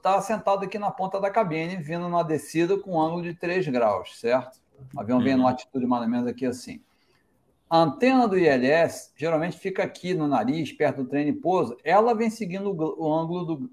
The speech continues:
Speaker 1: glide slope. O seu olho tá acima da rampa do glide. E o seu trem tá aqui embaixo, tá vendo?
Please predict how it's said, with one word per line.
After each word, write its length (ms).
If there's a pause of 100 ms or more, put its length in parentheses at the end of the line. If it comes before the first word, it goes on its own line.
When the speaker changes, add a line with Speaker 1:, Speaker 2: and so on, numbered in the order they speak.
(140)
Speaker 1:
glide 260
slope. 440 (960)
O 80
seu 320
olho 240
tá 160
acima 560
da 320
rampa 260
do 140
glide. 500 (540)
E 60
o 60
seu 260
trem 580 (160)
tá 160
aqui 260
embaixo, 680
tá 140
vendo? 440